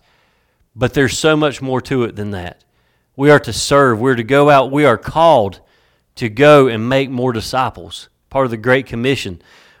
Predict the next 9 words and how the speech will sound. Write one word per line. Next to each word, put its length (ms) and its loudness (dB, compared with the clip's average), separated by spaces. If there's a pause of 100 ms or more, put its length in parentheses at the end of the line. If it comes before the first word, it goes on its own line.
(100)
We 140 2
have 180 2
lost 340 2
sight 360 2
of 160 -6
the 100 -2
narrowness 720 0
of 360 -8 (380)
this 340 -2